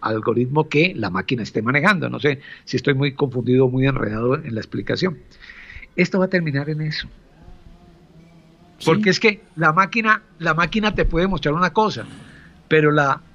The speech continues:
Speaker 1: la interpretación es humana. Entonces ayer, y eso ha pasado muchas veces, el árbitro tiene una imagen, tiene una determinación que toma, lo llaman y le dicen, "Vení, revisá",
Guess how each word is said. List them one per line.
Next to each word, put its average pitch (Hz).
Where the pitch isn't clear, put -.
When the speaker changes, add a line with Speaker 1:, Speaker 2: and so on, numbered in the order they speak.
Speaker 1:
la 151
interpretación 156
es 180
humana. 196
Entonces 185
ayer, 185
y 107
eso -
ha -
pasado 151
muchas 156
veces, 131
el 156
árbitro 208
tiene 247
una 233
imagen, 202
tiene 196
una 202
determinación 147
que 190
toma, 190
lo 160
llaman 214
y 196
le 170
dicen, 185
"Vení, 180
revisá", 196